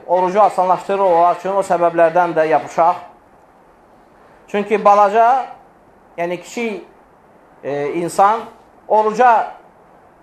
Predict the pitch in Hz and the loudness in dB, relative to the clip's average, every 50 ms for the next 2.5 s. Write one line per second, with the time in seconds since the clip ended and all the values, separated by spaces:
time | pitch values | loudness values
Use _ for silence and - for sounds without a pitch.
0 | _ _ - 190 196 196 190 180 175 170 - 202 202 196 202 190 - 226 226 214 | _ _ -2 0 2 2 2 0 0 0 0 0 2 2 0 0 2 2 2 2
1 | 190 - - 180 180 185 202 - - - - _ _ _ - 165 175 - 202 190 | 2 0 0 2 2 2 0 -2 -8 -16 -20 _ _ _ -6 -6 -2 2 2 2
2 | 180 180 180 170 156 165 185 202 - 240 | 2 2 -2 -4 0 2 2 2 2 -2